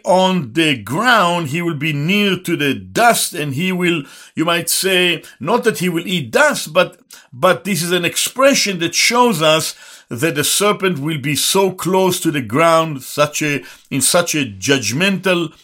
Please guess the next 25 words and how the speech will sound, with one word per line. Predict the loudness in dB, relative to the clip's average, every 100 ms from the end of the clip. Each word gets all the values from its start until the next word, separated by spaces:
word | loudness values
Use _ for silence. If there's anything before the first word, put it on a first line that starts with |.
| -10
way | -2 2 2
in | 0
which | -2 -4 0
God | 4 4 2
judged | 0 4 4 2 -6
the |
serpent. | -4 -2 -2 -2 -2 -6 -4
And | -6
he, | -4 -2
of | -4 -2
course, | -4 -2 -4
eat | -6 0
other | 0 2 -2
things. | 0 0 0 -4
He | -4
doesn't | -2 -2
eat | -6 -6
dust, | 2 2 2 -4 -12 -20 -6
but | -4 0
nevertheless, | 0 0 0 2 0 0
it | -4 -4
is | -2 -2
a | -2 -2
way | -2 0 0 0
whereby | 0 -2 2 4 6 4 2